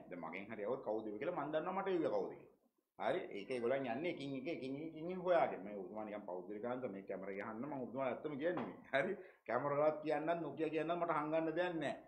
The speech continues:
එතකොට ඒක කාගෙන්ද? ඉතින් මතක නෑ. හතර පහ දිනක් ගියාපම මතක නෑ කිව්වම ෆෝන් එක කිල්ල. ෆෝන් එක දීලා තියෙන්නේ. දැන් මගෙන් ඇහුවත් මට මතකයි කවුද එව්වේ කියලා. හරි. ඉතින් මං ඒ පුද්ගලයාගේ නම කියනවා.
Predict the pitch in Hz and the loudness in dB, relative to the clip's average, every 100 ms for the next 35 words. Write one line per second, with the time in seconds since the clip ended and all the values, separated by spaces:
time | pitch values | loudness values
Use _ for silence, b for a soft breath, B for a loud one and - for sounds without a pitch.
0 | b b - 151 180 247 254 - - - | b b -6 0 6 8 6 2 -10 -12
1 | - 120 202 165 175 185 160 127 202 160 | -4 2 6 8 8 6 2 0 0 -2
2 | 147 156 151 127 123 151 151 135 151 151 | 0 0 -2 -2 -2 0 0 -2 -4 -4
3 | 143 135 151 151 143 131 139 131 123 208 | 0 0 0 -2 -2 -2 -2 -4 -4 -6
4 | 294 254 254 254 240 160 147 247 302 349 | -6 -2 0 0 -2 -2 -2 -2 -2 0
5 | 359 370 285 113 101 104 101 110 135 117 | 2 2 0 -2 -4 -4 -4 -2 -2 0
6 | 131 233 - - - 214 247 254 240 196 | 2 2 0 -14 0 4 4 4 4 4
7 | 147 123 101 85 82 90 120 - _ _ | 4 2 0 -4 -8 -8 -12 -12 _ _
8 | _ 101 147 233 - 139 175 185 190 165 | _ 0 0 0 -4 -6 0 0 0 0
9 | 139 127 98 87 85 80 87 110 | 0 0 0 -2 -8 -12 -12 -12